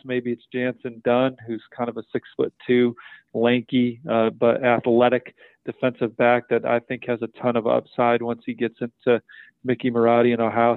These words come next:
State's strength and conditioning program. And, and so, uh, I'm excited to see what this group can do when they get into Columbus. You know, Kyle McCord is gonna push that quarterback room, uh, when he gets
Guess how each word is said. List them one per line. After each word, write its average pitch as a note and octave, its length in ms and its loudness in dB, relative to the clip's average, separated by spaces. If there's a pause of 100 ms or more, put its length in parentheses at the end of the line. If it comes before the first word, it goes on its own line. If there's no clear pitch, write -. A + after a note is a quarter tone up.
State's A#2 320 -2
strength A#2+ 280 -6
and A#2+ 80 -10
conditioning A#2+ 520 -6
program. B2+ 600 2
And, G#2 180 -8
and G2+ 180 -12 (220)
so, A2+ 240 2 (600)
uh, - 20 2
I'm C3+ 540 0
excited D3 480 2
to C#3 80 -2 (100)
see D#3 140 6
what D3 180 2
this C#3 240 0
group D3+ 240 0
can C#3 200 -8
do D3 260 4
when C#3 160 0
they C3 120 0
get C3+ 220 2
into C3+ 500 0
Columbus. C3 480 0 (160)
You B2 60 -10
know, A#2+ 180 -4
Kyle B2 380 0
McCord B2+ 400 0
is A#2+ 140 -6
gonna B2 160 -6 (100)
push C3+ 140 0 (100)
that B2 220 -2
quarterback C3 640 0
room, C#3 320 -2 (420)
uh, A2+ 300 0
when A#2 180 -2
he B2 140 -6
gets B2+ 220 0